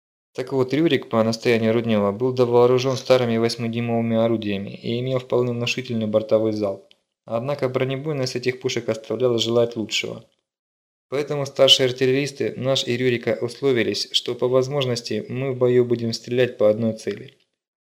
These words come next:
Причем Рюрик в основном фугасами, чтобы сбить огонь врага и нанести повреждения в небронированных частях. А мы бронебойными или камонами, так как у нас новые пушки с высокой начальной скоростью.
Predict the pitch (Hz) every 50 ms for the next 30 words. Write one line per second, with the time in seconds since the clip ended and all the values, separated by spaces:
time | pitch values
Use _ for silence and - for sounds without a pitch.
0 | _ _ _ _ - 127 127 - - 147 139 - 131 131 147 151 139 - - 120
1 | 120 - 120 120 127 131 127 - - 131 127 131 117 110 - 104 104 104 104 -
2 | - - 113 113 117 117 113 110 113 117 120 117 120 117 110 117 120 113 110 110
3 | 117 113 120 127 123 - 110 107 110 107 113 110 - - 113 - 110 110 110 117
4 | 113 110 113 113 107 107 104 104 101 104 113 110 113 107 117 113 120 120 120 110
5 | 101 98 98 101 - - - 110 107 - - 104 110 110 - _ _ _ _ _
6 | _ _ _ _ _ _ - 113 107 110 131 143 143 143 147 147 147 135 135 135
7 | 127 123 113 110 107 107 104 - - 113 113 123 123 123 127 131 131 123 110 101
8 | 98 98 98 101 - - _ _ _ _ _ _ _ _ _ - 117 113 - 127
9 | - - 127 127 135 151 151 147 - 123 123 123 123 127 123 127 - 143 131 -
10 | 117 107 - 113 113 - - 123 - 123 113 113 113 113 - 117 113 113 113 -
11 | - - 101 104 104 107 - - -